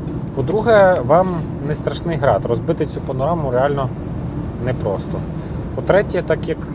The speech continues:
її майже ніколи ніхто не розбиває, на розбірках вона коштує недорого. Такі плюси. Ну і плюс комплектація самого автомобіля, вона реально є топова. Як на мене, ну це не,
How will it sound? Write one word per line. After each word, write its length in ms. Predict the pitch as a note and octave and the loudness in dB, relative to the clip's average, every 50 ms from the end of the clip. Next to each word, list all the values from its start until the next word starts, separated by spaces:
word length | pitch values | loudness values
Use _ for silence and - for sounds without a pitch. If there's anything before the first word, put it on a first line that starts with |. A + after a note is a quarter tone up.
| - - | -6 -6
її 120 | - D#3+ | -4 -2
майже 300 | D#3+ E3 E3+ E3+ D3+ D3+ | -2 0 0 0 0 -2
ніколи 320 | D3+ D#3+ D#3 - E3+ D#3+ D#3 | -2 -2 -2 0 0 0 0
ніхто 260 | D3+ B2 - B2+ D3+ | -2 -4 -4 -4 -4
не 80 | D#3 D3+ | -2 0
розбиває, 440 | D3 C#3 - C#3 C#3 E3+ G3 G3+ | -2 -2 -2 0 2 2 2 4
на 140 | F3 D#3+ D3+ | 2 2 0
розбірках 460 | C3+ B2 A#2+ C3 E3+ F3+ E3 D#3+ C#3+ B2 - | 0 -2 -2 -2 -2 -2 0 0 -2 -2 -2
вона 280 | C#3 B2+ C3+ C#3 C#3 C3 - - - - - - - - - - - - - - - - | -4 -4 -2 -2 -4 -4 -6 -8 -10 -10 -8 -8 -8 -8 -8 -8 -8 -8 -8 -8 -6 -2
коштує 500 | C3+ C3+ - - - - C3 B2+ B2+ B2 A#2+ - - - - - - - - - - - - - - - A2+ | -2 -2 -2 -2 -2 -2 0 0 0 -2 -4 -6 -8 -8 -8 -8 -8 -8 -8 -8 -8 -6 -6 -6 -4 -2 -2
недорого. 420 | B2+ C3 B2 A#2+ G#2 G2 F#2 E2+ - - - - - - - - - - - - - - - - - - - - - | -2 0 2 4 4 2 2 -2 -4 -6 -8 -8 -6 -6 -6 -8 -8 -8 -8 -8 -8 -8 -8 -8 -8 -8 -6 -6 -4
Такі 200 | - A2+ A2 - | -4 -4 -4 -4
плюси. 340 | D#3+ - C3+ A#2+ - - G#2 F#2+ - - - - - - - - | -4 -4 -4 -4 -4 -4 -6 -6 -6 -6 -8 -8 -8 -8 -6 -2
Ну 60 | F3+ G#3+ | 0 0
і 60 | A3 | 0
плюс 200 | E3+ - G#3+ - | 0 0 -2 -2
комплектація 600 | - F3 D#3 - - - - - G#3+ - - C3 | -2 -4 -2 -2 -2 -2 0 0 0 0 0 -4
самого 340 | - - C3 C#3 C#3 B2+ B2+ | -2 -2 -2 0 2 2 2
автомобіля, 520 | A#2+ - - C3 C3 B2+ E3 A3+ A#3 D3+ | 0 0 -2 -4 -2 -2 -2 0 0 0
вона 320 | A#2 A2+ A#2 A#2+ C3 D3+ D#3 - - - - - - - - - - - - - - - - - - | 0 0 0 0 0 0 0 -2 -4 -4 -4 -4 -4 -4 -4 -4 -4 -4 -6 -6 -6 -6 -6 -4 2
реально 280 | A#2 B2+ C3+ C#3 C3+ B2+ | 4 4 4 4 2 0
є 160 | A#2 A#2 B2 | -2 -2 -2
топова. 420 | A2+ - A#2+ A2 - G2+ F#2+ G2 - - - - - - - - - - - - - - - - - | -2 0 -2 -2 -2 -4 -6 -6 -6 -6 -6 -8 -8 -8 -6 -6 -6 -6 -6 -6 -6 -6 -6 -6 -4
Як 160 | - B2+ - | -4 -2 0
на 80 | D3+ D#3 | 0 0
мене, 220 | D3 B2+ A2 A#2 D3 | 2 2 2 0 0
ну 120 | F#3+ F#3+ D3 | 0 -2 -2
це 180 | - - C#3+ C3+ | 0 2 2 2
не, 200 | B2+ B2+ B2+ A#2 | 2 2 0 0